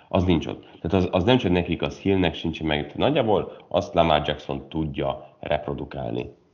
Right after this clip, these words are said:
Tudta is, hogy össze-vissza futkosott egész pályán. Tehát, hogy amúgy a hőtérképét, ha lerajzolnánk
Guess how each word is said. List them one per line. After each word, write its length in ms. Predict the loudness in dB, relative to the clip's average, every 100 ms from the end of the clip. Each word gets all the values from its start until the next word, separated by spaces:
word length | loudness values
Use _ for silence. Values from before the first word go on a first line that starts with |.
| _
Tudta 240 | -2 4
is, 120 | 4 4
hogy 100 | 2
össze-vissza 400 | 2 -4 -4 -4
futkosott 420 | -6 -8 -8 -2
egész 260 | -2 -2
pályán. 340 | -2 -2 -2 -2
Tehát, 240 | -2 -2
hogy 160 | 0 2
amúgy 220 | 2 4
a 80 | 4
hőtérképét, 680 | 4 4 2 -2 -4 -4 -2
ha 80 |
lerajzolnánk 800 | 0 4 4 4 0 0 -2 -4